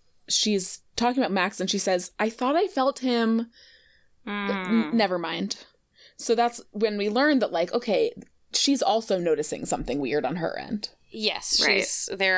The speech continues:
Speaker 3: are seeds of doubt in the world of Max and Liz happening.
Speaker 2: But they are intensified after the next scene.
Speaker 1: Yeah.
Speaker 3: Yes. Yes, they are. <laughs>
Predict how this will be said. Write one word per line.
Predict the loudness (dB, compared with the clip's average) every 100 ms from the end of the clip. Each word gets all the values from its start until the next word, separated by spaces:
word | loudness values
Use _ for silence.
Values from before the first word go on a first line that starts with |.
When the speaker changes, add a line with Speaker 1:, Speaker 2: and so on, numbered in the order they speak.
| 2
Speaker 3:
are | 2
seeds | 2 2 2 2
of | -2 2
doubt | 2 4 0 -4 -2
in | -2 -2 -2
the | 0 0 0
world | 0 0 2 0
of | -4 -2
Max | 0 0 0 -2
and | 0 -2 -2 -4 -6 -2
Liz | -2 -2 -4
happening. | -2 -4 -4 -8 -8 -8 -12 _ -8 -2
Speaker 2:
But | 2
they | 4
are | 2
intensified | 2 0 2 0 2 4 2 2
after | 2 2 -4 -6 -4 -6 -6
the | -2
next | -2 -2 -4
scene. | -6 -6 -8 -10 _ _ _ _ -4
Speaker 1:
Yeah. | 0 2 2
Speaker 3:
Yes. | 2 0 0 2 0 -2 -8
Yes, | -16 -8 0 2 2 0
they | -2 0
are. | -2 0 0
<laughs> | 0